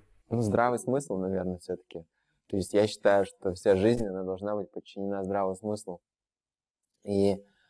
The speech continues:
э, ты должен делать действия, м, ну, на основе того, что ты считаешь правильным, неправильным, на основе своей системы X, Y, на счёт сво-, на основе своей системы координат,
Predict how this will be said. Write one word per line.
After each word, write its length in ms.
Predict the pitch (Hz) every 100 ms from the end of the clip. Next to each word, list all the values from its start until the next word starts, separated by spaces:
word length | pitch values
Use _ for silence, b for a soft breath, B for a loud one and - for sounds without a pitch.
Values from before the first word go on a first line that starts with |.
| _
э, 500 | 95 95 92 90 90 87
ты 60 |
должен 420 | 95 101 98 98 92
делать 320 | 101 101 92
действия, 600 | 98 110 - 98 92 87 _ _ -
м, 360 | 65 87 82 - -
ну, 540 | 101 104 95 90 82 - - - -
на 200 | 92 95
основе 460 | 95 107 104 98 95 - -
того, 260 | 95 95 101
что 160 | -
ты 120 | 95
считаешь 400 | 98 - 95 90 -
правильным, 420 | 98 95 92 90
неправильным, 580 | 90 - 92 90 90 90
на 220 | - 90
основе 320 | 90 - 101
своей 320 | 95 95 92 92
системы 480 | - - 98 90 87
X, 180 | -
Y, 320 | 101 92 87 90
на 120 | 90
счёт 260 | - 95 - _ -
сво-, 240 | - 90
на 140 | 90 98
основе 260 | - 95
своей 240 | 87 98 95
системы 380 | - - 92 90
координат, 560 | 90 87 90 92 95